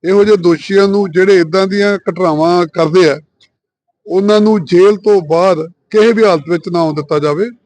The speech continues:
ਔਰ ਇਹਦੀ ਬਰੀਕੀ ਨਾਲ ਜਾਂਚ ਕੀਤੀ ਜਾਵੇ ਕਿ ਕਿਹੜੇ ਬੰਦੇ ਨੇ ਇਹਨਾਂ ਕੋਲ ਇਹ ਸ਼ਰਾਰਤ ਜਿਹੜੀ ਕਰਾਈ ਆ, ਆਪ ਕੀਤੀ ਆ ਜਾਂ ਕਿਸੇ ਨੇ ਕਰਾਈ ਆ।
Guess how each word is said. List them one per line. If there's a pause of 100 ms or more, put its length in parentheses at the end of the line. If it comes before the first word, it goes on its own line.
(580)
ਔਰ
ਇਹਦੀ
ਬਰੀਕੀ
ਨਾਲ
ਜਾਂਚ
ਕੀਤੀ
ਜਾਵੇ
ਕਿ
ਕਿਹੜੇ
ਬੰਦੇ
ਨੇ
ਇਹਨਾਂ
ਕੋਲ
ਇਹ (280)
ਸ਼ਰਾਰਤ
ਜਿਹੜੀ
ਕਰਾਈ
ਆ,
ਆਪ (100)
ਕੀਤੀ
ਆ
ਜਾਂ
ਕਿਸੇ
ਨੇ
ਕਰਾਈ
ਆ।